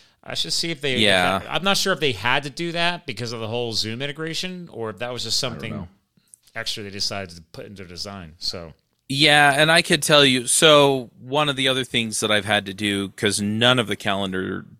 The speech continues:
Speaker 2: deals handle this, unless you want to add a user account for every person you're gonna add to the appointment.
Speaker 1: Right, which I don't wanna do that, yeah.
Speaker 2: I don't wanna do that 'cause I have to pay for each seat, right?
Speaker 1: Mm-hmm.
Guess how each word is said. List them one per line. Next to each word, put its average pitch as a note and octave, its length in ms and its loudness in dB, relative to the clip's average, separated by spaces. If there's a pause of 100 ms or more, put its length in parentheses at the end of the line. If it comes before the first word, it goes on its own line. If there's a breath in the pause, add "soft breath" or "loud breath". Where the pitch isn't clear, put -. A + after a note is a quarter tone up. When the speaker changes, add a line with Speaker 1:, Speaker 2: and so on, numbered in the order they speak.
Speaker 2:
deals F#2 580 -2
handle G#2+ 300 0
this, F#2 260 -2
unless G2+ 300 -2
you A2 80 0
want G2+ 260 0
to - 240 -6
add G#2 480 2
a F#2+ 200 -2
user G2+ 480 0
account F#2+ 380 2
for - 220 0
every G2 300 0
person F#2+ 440 2
you're F2+ 140 -2
gonna F2+ 180 0
add F2+ 300 0
to - 80 -6
the E2+ 120 0
appointment. A#2+ 580 2
Speaker 1:
Right, G#2+ 220 -6
which G2+ 140 -8
I A#2 80 -6
don't G#2 80 -8
wanna F#2+ 120 -10
do F#2+ 140 -10
that, F#2+ 280 -12
yeah. F2 220 -18 (420)
Speaker 2:
I A#2+ 120 8
don't C3 100 8
wanna A#2+ 180 8
do D3+ 140 6
that A2+ 220 8
'cause G#2+ 140 0
I A2+ 100 8
have G#2+ 100 4
to G2 80 -4
pay B2+ 260 6
for G#2 180 0
each G2 180 0
seat, - 480 -2 (200)
right? F#2+ 340 2
Speaker 1:
Mm-hmm. G2+ 260 -12